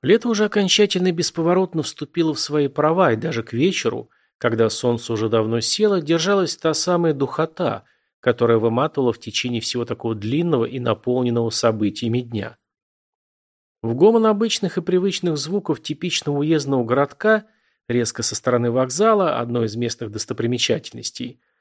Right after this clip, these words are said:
ворвался заливистый свисток отходящего поезда. Идущий чуть в стороне прилично одетый в недорогой, но неплохо скроенный костюм пожилой мужчина демонстративно достал из кармана в жилетке часы-луковку на серебряной цепочке,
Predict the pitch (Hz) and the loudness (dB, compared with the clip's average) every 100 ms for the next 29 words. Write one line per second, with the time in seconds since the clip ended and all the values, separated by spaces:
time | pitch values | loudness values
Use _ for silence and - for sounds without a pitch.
0 | _ _ 127 170 247 240 170 143 139 139 | _ _ 0 2 2 2 0 0 2 2
1 | 120 - 117 - 117 - 180 185 180 - | -2 -4 -6 -6 -6 -4 -4 -4 -6 -2
2 | 113 107 165 - 151 - 131 101 110 110 | -2 -2 -4 -2 -2 -2 -2 -2 -8 -12
3 | 120 _ _ _ _ _ _ _ _ _ | -14 _ _ _ _ _ _ _ _ _
4 | _ _ _ _ - 135 185 240 - 214 | _ _ _ _ -6 -2 0 0 -2 -4
5 | 196 - 180 185 196 190 160 180 180 160 | -6 -4 0 2 2 0 0 0 0 0
6 | 147 147 175 135 117 120 127 131 123 170 | 0 0 -2 0 -2 0 2 4 2 2
7 | 180 113 113 113 127 127 120 - - 123 | 2 2 0 -2 -2 -2 -2 -6 -4 0
8 | 123 117 101 120 - - 127 117 110 117 | 0 0 -2 -4 -4 -4 -4 -2 -2 2
9 | 120 110 98 - 180 135 - _ _ _ | 2 0 -2 -2 -2 -4 -6 _ _ _
10 | _ 135 170 - 220 220 262 226 175 - | _ -4 -4 0 -2 0 0 0 0 0
11 | 147 131 - 127 123 120 117 104 110 117 | 0 0 0 0 2 2 0 -2 -2 -2
12 | 113 - - - 120 - 117 208 214 196 | -2 -4 -6 -4 -4 -2 -2 -2 -4 -6
13 | - 170 - 175 160 151 147 - 139 135 | -4 -2 0 0 2 2 0 -4 -4 -2
14 | 120 - - 117 | -2 -2 -6 -10